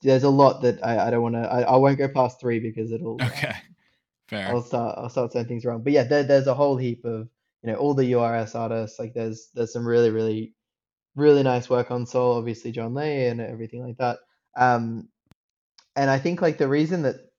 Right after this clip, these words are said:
Speaker 1: artists can u-, should use Sol, at least to get started, is that a lot of these people, um, have never really monetized their work in a digital way. Like, they've been trying to go through the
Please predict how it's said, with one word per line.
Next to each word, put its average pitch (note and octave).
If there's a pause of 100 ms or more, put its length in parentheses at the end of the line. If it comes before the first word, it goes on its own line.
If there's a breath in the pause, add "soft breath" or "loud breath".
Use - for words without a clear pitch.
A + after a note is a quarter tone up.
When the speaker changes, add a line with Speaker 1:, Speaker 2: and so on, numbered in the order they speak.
(100)
Speaker 1:
artists A#2+
can A#2
u-, A2 (300)
should C#3
use B2
Sol, A#2+
at A#2+
least B2
to B2+
get A#2
started, A#2+
is A#2
that A#2+
a G#2+
lot D3+
of E3
these E3+
people, B2+ (420)
um, A#2 (160)
have B2+
never B2+
really B2
monetized A#2+
their A2+
work A2+
in A#2+
a A#2
digital A2+
way. B2
Like, C3
they've A#2
been A2+ (340)
trying B2
to A#2+
go A#2+
through A#2
the A2+